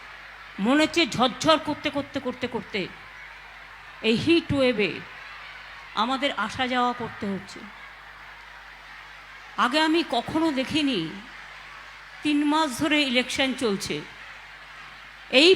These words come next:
প্রথম বিজেপির কথায় ইলেকশন কমিশন তিন মাস ধরে লোককে কষ্ট দিচ্ছে। ইলেকশনে কত মানুষ মারা যাচ্ছে, কত মানুষের ক্ষতি হচ্ছে।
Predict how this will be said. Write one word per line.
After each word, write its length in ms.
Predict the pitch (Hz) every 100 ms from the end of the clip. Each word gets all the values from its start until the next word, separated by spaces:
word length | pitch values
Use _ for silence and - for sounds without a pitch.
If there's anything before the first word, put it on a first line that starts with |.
| -
প্রথম 600 | 269 - 339 285 170 165 190 - - - - - 180
বিজেপির 600 | 180 277 320 311 330 285
কথায় 520 | 254 226 254 208 151 170 - - - - - - -
ইলেকশন 540 | 262 302 - - 294
কমিশন 640 | 254 247 262 - 262 180 151 - - - - - - -
তিন 220 | 339 320
মাস 340 | 302 320 302 294
ধরে 260 | 302 277
লোককে 300 | 269 262 285 -
কষ্ট 280 | 254 220 294
দিচ্ছে। 560 | 285 302 - 349 381 - - - - - - - - - 240
ইলেকশনে 720 | 262 285 - 311 320 339 320 - - - - - - - -
কত 240 | 254 254
মানুষ 460 | 320 240 254 302 -
মারা 320 | 240 220 233
যাচ্ছে, 540 | 277 330 330 359 349 311 - - - - - - - - - -
কত 220 | 269 302
মানুষের 540 | 302 277 285 285 339
ক্ষতি 360 | - 294 - 311
হচ্ছে। 480 | 277 269 - 208